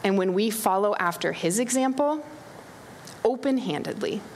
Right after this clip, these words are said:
when we reflect God back to God in sacrificial obedience, we get to experience life to the fullest. We are not given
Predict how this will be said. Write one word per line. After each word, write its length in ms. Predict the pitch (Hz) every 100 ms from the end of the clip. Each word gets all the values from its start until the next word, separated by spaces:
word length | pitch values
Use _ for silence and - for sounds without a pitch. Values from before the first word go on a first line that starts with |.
| - - -
when 240 | 202 190 -
we 60 | 254
reflect 580 | 254 240 190 170 -
God 360 | - 160 156 170 - -
back 300 | - 196 - -
to 80 |
God 360 | 240 135 143 - - - - - - - - - - - - -
in 120 | 170
sacrificial 760 | - 190 196 226 233 220 240
obedience, 580 | 226 208 151 156 147 - - 196
we 200 | 196 202
get 420 | 202 196 - -
to 100 | 220
experience 800 | 208 214 - 165 156 151 - -
life 240 | 151 - -
to 80 | 175
the 120 | 151
fullest. 580 | - 58 - - - - - - - - - -
We 240 | 208 214
are 300 | - 190 190
not 260 | 214 214 220
given 300 | 190 175 165